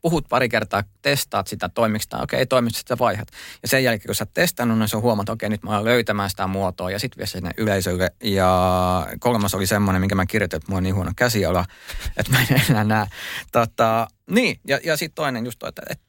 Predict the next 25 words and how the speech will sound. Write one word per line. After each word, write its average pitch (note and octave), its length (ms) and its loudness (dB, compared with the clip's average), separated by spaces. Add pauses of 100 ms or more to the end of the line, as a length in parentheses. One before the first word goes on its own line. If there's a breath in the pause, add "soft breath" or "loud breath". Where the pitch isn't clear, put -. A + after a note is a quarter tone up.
tee C3 260 -2
vaan B2+ 220 -2
sitä - 200 -6
lisää. - 380 -4 (180)
Et C3 120 -8
kun C3 180 -8 (120)
nythän A#2+ 300 -2
moni B2 280 0
puhuja A2+ 320 -2
haluaa B2 360 2
olla G#2 120 -2
hauska, G2+ 420 -2
vaikka G2 200 -8
heidän G#2 300 -2
ei A2+ 120 -4
tarvitse, - 560 -2 (120)
se - 120 -10
on G#2+ 100 -2
lisää. - 300 -6 (120)
Niin - 80 -6
jos C#3+ 160 0
et A#2 80 -8
sä - 160 -2
oo, F3 380 2
niin D3+ 220 -4